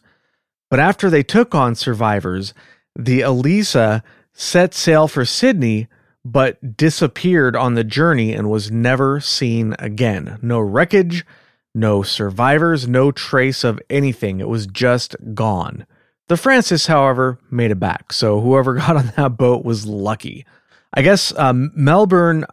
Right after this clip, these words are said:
Melbourne? I think they say Melbourne in Australia.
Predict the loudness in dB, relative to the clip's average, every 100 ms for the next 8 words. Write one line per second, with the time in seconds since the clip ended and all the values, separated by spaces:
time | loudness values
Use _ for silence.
0 | -18 _ -4 0 2 2 -2 -4 -2 0
1 | 2 2 2 4 2 0 -2 -4 -4 -4
2 | -2 -2 -4 -8